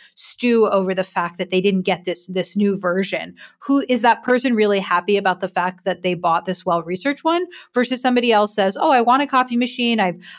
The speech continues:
I've heard Nespresso is a good brand." They go into the store, they buy it, they leave, and then they feel great about it. And so all, all the research shows that satisficers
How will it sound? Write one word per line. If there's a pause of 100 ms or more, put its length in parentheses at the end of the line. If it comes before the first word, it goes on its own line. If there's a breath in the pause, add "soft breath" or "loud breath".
I've
heard
Nespresso
is
a
good
brand."
They
go
into
the
store,
they
buy
it,
they
leave,
and
then
they
feel
great
about
it.
And
so (640 loud breath)
all,
all
the
research
shows
that
satisficers